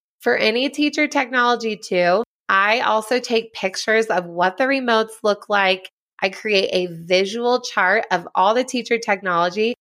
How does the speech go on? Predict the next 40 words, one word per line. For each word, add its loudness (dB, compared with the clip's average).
so 0
that 2
they 4
can -6
find 0
it 2
and -6
know 2
exactly -2
what 2
buttons -4
to -14
click. -12
So -2
that 0
is 2
also 4
another 0
great 0
tip -4
to -8
have -2
as -2
well. 2
And -2
that's -2
something -4
that 0
I 0
will -4
keep -6
inside -2
of -2
my -2
sub 0
binder 2
whenever 2
I -2
need -8
it. -6